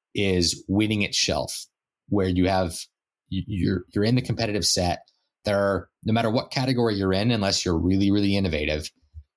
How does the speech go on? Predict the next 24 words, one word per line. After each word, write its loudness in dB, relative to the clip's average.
there 2
is 0
always 2
other 0
soaps, -2
always 0
other -2
sauces, -2
always 2
other 2
chips. -2
And 2
you've 0
gotta -2
be -2
able 2
to 2
stand -2
out -2
and -2
have 0
a -2
really 2
clear 0